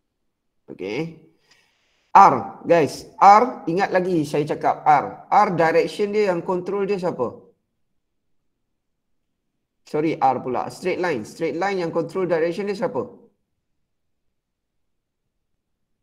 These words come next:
Ha. Which part that control the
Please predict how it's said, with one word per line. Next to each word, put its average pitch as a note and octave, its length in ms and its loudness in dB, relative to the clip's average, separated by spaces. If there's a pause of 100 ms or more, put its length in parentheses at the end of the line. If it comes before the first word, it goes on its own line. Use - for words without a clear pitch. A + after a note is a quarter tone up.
(1000)
Ha. G2+ 100 -8 (520)
Which - 320 -4
part F#3+ 240 0
that E3 120 0
control F3+ 560 -2
the D3 220 2